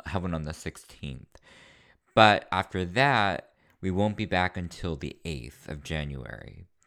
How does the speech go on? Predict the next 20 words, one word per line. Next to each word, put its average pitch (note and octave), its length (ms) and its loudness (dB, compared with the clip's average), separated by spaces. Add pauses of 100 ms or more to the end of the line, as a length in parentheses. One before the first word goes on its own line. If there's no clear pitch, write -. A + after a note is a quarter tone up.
(640)
Well, - 140 -2
I G#2 160 8
won't D#2 220 0
be C#2+ 60 -4
back A#1+ 340 -10
<laughs> - 0 -
until - 260 -2
the D#2 140 -12
eighth - 280 -20
of - 100 -20
January, - 400 -14
sorry. - 560 -4 (760)
I, G#1 160 -4
I E2+ 60 -2
don't F2+ 220 0
wanna F2+ 140 -2
spoil E2+ 320 0
things, - 480 -10
okay? D2 380 -6 (680)
Um, E2+ 580 4